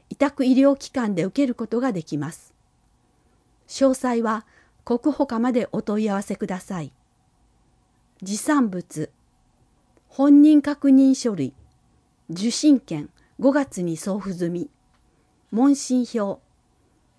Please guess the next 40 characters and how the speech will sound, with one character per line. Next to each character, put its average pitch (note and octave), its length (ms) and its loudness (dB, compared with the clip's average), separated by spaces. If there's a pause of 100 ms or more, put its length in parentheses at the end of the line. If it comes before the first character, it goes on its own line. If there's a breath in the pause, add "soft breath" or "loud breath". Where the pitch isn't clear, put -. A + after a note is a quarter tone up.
(180)
場 G#3+ 140 -6
所、 A3+ 440 -4
保 A3+ 140 -8
健 C#4+ 240 2
セ C4+ 180 -2
ン G#3 100 -2
タ - 180 -12
ー。 C#3+ 140 -12 (1700)
料 C#4 200 4
金 F3+ 300 -6
は D#3+ 100 -4
無 D#3+ 140 -6
料 A3+ 240 -2
で G3 140 -6
す。 - 260 -20 (1040)
申 C4 160 0
し - 120 -10
込 B3 140 -4
み A#3 160 0
は、 A3 240 -6 (380)
二 C#4+ 140 6
月 C4+ 340 -2
十 G#3+ 220 -2
四 A#3+ 140 0
日 G#3 200 -10
金 C4+ 280 6
曜 C#4+ 200 6
ま F3 120 -4
で E3 140 -6
に、 D#3 220 -6 (440)
電 C#4 280 4
話 C4+ 120 4
で B3+ 100 4
ご B3+ 160 4
予 B3 100 4
約 A#3 240 -4
く G#3+ 140 -10
だ G3+ 140 -6
さ G3 240 -8
い。 D3+ 120 -10